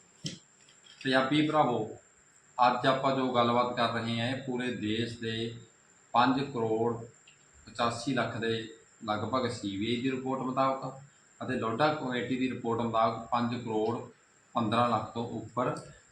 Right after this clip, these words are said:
ਪੂਰੇ ਦੇਸ਼ ਦੇ ਨਿਵੇਸ਼ਕਾਂ ਦੀ ਗੱਲ ਹੈ, ਜਿਨ੍ਹਾਂ ਨੇ ਪਰਲ ਕੰਪਨੀ ਵਿੱਚ ਪੈਸਾ ਨਿਵੇਸ਼ ਕੀਤਾ ਹੋਇਆ ਹੈ। ਇਸ ਦੇ ਸੰਬੰਧ 'ਚ ਬੇਨਤੀ ਹੈ ਕਿ ਜਦੋਂ ਵੀ ਬਾਰ-ਬਾਰ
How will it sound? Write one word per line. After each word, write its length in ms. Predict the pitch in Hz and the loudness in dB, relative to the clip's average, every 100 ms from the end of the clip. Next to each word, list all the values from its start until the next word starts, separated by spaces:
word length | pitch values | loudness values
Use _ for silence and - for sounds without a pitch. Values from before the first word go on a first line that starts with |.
| - - _ - | -20 -20 _ -8
ਪੂਰੇ 260 | 123 127 139 | -2 2 2
ਦੇਸ਼ 240 | 117 120 120 | 2 2 4
ਦੇ 80 | 120 | 4
ਨਿਵੇਸ਼ਕਾਂ 560 | 110 110 123 - 135 | 4 2 0 2 4
ਦੀ 140 | 131 110 | 4 2
ਗੱਲ 180 | 104 101 | 2 2
ਹੈ, 300 | 117 - - _ - | 0 -4 -14 _ -6
ਜਿਨ੍ਹਾਂ 260 | 110 131 143 | 0 4 4
ਨੇ 120 | 135 - | 4 2
ਪਰਲ 280 | 113 110 117 | 2 2 -2
ਕੰਪਨੀ 400 | 120 107 - 113 | -4 -6 -4 -6
ਵਿੱਚ 200 | 107 143 139 | -4 -6 -6
ਪੈਸਾ 380 | 120 104 - 120 143 - - _ _ - | -2 -2 -2 -4 -4 -10 -20 _ _ -6
ਨਿਵੇਸ਼ 420 | 113 110 127 127 | -2 2 0 0
ਕੀਤਾ 240 | - - 90 | -6 -8 -8
ਹੋਇਆ 220 | 90 87 | -8 -10
ਹੈ। 80 | - _ _ _ _ - - _ _ _ _ _ _ _ _ _ - _ | -16 _ _ _ _ -20 -20 _ _ _ _ _ _ _ _ _ -20 _
ਇਸ 200 | 147 143 147 | 0 0 0
ਦੇ 80 | |
ਸੰਬੰਧ 360 | 147 147 156 151 | 0 0 0 0
'ਚ 100 | - | -2
ਬੇਨਤੀ 420 | 135 131 123 143 147 | 0 0 0 -2 0
ਹੈ 80 | |
ਕਿ 400 | 143 147 147 147 | 0 0 0 0
ਜਦੋਂ 440 | 123 117 131 143 147 | 0 0 2 4 4
ਵੀ 320 | 143 147 127 | 4 4 4
ਬਾਰ-ਬਾਰ 720 | 107 110 123 120 120 120 120 | 8 8 8 6 6 6 6